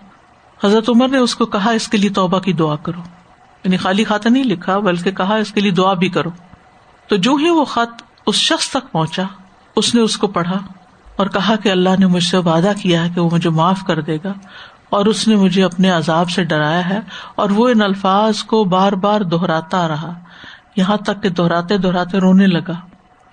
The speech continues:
پھر اس نے بہت اچھی توبہ کی اور شراب چھوڑ دی۔ تو نصیحت کے لیے کوئی بہت لمبے چوڑے لیکچر کی بھی ضرورت نہیں ہوتی، چند لفظ بھی بہت کافی ہوتے ہیں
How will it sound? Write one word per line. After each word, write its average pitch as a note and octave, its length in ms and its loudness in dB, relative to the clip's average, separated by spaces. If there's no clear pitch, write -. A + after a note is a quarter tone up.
پھر G3+ 120 2
اس G3 220 0
نے G3 120 4
بہت G3+ 460 -4
اچھی - 400 -2
توبہ F#3 340 0
کی F3+ 200 -2
اور F3+ 80 0
شراب D#3+ 340 -4
چھوڑ E3 200 -4
دی۔ - 240 -14
تو G#3+ 80 0
نصیحت A#3 440 2
کے C#4+ 100 0
لیے C#4+ 120 2
کوئی C#4 140 -2
بہت B3 400 2
لمبے G#3 220 2
چوڑے A3+ 260 0
لیکچر F#3 360 -2
کی C4 120 -2
بھی A#3+ 100 0
ضرورت F3 360 -2
نہیں E3 160 -4
ہوتی، D3 280 -10
چند G3 320 2
لفظ G3 220 -4
بھی F#3+ 80 -4
بہت F3 320 -4
کافی D#3+ 340 -4
ہوتے F3 280 -4
ہیں F3 80 0